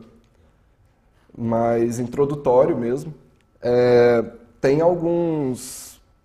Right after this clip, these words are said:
tem alguns projetos open source meus com os códigos um pouco mais complexos de Vue. E, mas eu não vou mostrar aqui porque eu acho que não vai dar tempo e também, enfim. É, então, algumas considerações finais. Quando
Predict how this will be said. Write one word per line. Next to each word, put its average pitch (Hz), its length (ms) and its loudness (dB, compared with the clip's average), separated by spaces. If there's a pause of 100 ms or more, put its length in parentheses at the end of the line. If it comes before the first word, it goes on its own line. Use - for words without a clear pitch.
(420)
tem 165 100 2
alguns 220 260 -4
projetos 151 480 0
open 143 180 -8
source 131 320 -6
meus 131 200 -4
com 139 120 -8
os 131 140 -12
códigos 131 360 0
um 131 120 -6
pouco 151 340 -6
mais 151 220 -4
complexos 127 600 -6
de 120 80 -10
Vue. 117 280 -6 (800)
E, 127 1200 2 (580)
mas 131 300 -2
eu 127 60 -2
não 127 80 -2
vou 127 80 -2
mostrar 123 240 -4
aqui 139 160 -8
porque - 120 -12
eu 127 40 -2
acho 123 100 -8
que 135 60 -8
não 120 60 -6
vai 120 100 -4
dar 117 140 -4
tempo 127 280 -10
e 131 40 -14
também, 117 520 -10 (880)
enfim. 120 280 -16 (1120)
É, 123 400 -2
então, 147 220 -2
algumas 175 540 -2
considerações 151 560 -4
finais. - 420 -10
Quando 190 400 -2